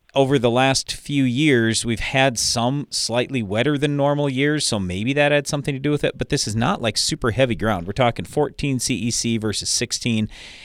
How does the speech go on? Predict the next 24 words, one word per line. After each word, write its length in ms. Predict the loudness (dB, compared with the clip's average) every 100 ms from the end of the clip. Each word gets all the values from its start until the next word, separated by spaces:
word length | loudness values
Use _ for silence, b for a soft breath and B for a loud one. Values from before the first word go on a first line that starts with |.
| b
and 100 | -2 0 6
I 120 | 6
don't 220 | 6 4
really 240 | 4 4 4
see 240 | 2 2
a 80 | 4
lot 240 | 6 4
of 100 | 4
differences 600 | 2 2 0 -2 -2 0
other 200 | 2 2
than 200 | 2 0
your 160 | 0 0
east 260 | -2 -2 0
side 240 | 2 2
has 160 | 2 0
a 60 |
little 160 | 0 0
bit 140 | 0
higher 320 | 2 2 2
base 240 | 0 -2 0
saturation 500 | -2 -2 -2 -4 -6
K 340 | -2 0 2
and 120 | -2
stuff. 320 | -4 -2 -2